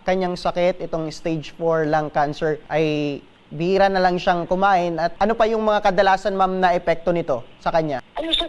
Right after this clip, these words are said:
Speaker 2: sir? Hindi siya nakakatulog kasi masakit talaga yung dibdib niya tsaka yung likod niya. Tapos yung ubo niya, sir, pag umubo siya, talagang nahihirapan po talaga siya.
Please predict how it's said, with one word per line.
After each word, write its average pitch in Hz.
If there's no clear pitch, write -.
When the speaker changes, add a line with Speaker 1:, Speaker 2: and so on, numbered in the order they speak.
Speaker 2:
sir? 330
Hindi 294
siya 302
nakakatulog 285
kasi 269
masakit 302
talaga 277
yung 262
dibdib 247
niya 247
tsaka 262
yung 240
likod 226
niya. 185
Tapos 233
yung 294
ubo 262
niya, 254
sir, 208
pag -
umubo 294
siya, 233
talagang 262
nahihirapan 254
po 233
talaga 214
siya. 180